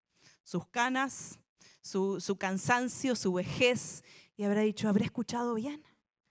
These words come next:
¿Habré escuchado bien la voz de Dios? ¿Será que esa fue promesa de Dios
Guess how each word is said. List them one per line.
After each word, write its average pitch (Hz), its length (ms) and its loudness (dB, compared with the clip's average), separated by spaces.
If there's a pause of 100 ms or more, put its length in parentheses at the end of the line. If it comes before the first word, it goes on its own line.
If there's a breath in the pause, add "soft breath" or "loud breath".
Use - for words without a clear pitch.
(360 soft breath)
¿Habré 240 220 4
escuchado 294 440 4
bien 311 260 0
la 269 120 0
voz 214 180 -8
de 180 120 -4
Dios? 156 540 -6 (680 soft breath)
¿Será 269 420 4
que 339 160 0
esa 330 220 2
fue 277 180 2
promesa 262 520 0
de 233 120 2
Dios 269 340 -4